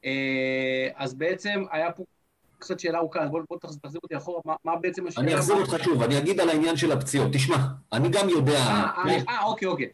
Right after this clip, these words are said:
Speaker 1: אז, אז תקשיב, גיא, לגבי הנושא של הפציעות, תראו, יש הרבה פייק ניוז. יש הרבה ידיעות, אה,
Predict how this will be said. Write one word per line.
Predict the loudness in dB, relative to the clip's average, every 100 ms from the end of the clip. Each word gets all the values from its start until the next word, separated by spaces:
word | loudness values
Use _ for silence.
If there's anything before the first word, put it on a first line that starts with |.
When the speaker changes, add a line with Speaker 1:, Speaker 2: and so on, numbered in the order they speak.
| _ _ _
Speaker 1:
אז, | -12 -8 -10 -8
אז | -10
תקשיב, | -8 -6 -4 -2
גיא, | -4 -6
לגבי | _ -6 -4 -2
הנושא | -2 -2 -4
של | -2
הפציעות, | -4 -6 -6 -4 -2 -4 -10 _ _ _ _
תראו, | -4 0 0 -4 _ _ -8
יש | -6 -4
הרבה | -4 -4 -4
פייק | -4 -6 -2
ניוז. | 0 0 -4 -18 _ _ _ _ -20 -20 _ _ _ _ -4
יש | -4 -2
הרבה | -6 -8 -4 -2 0 -2 -6 _
ידיעות, | -4 -2 2 2 2 -2 -12 -20 _
אה, | -6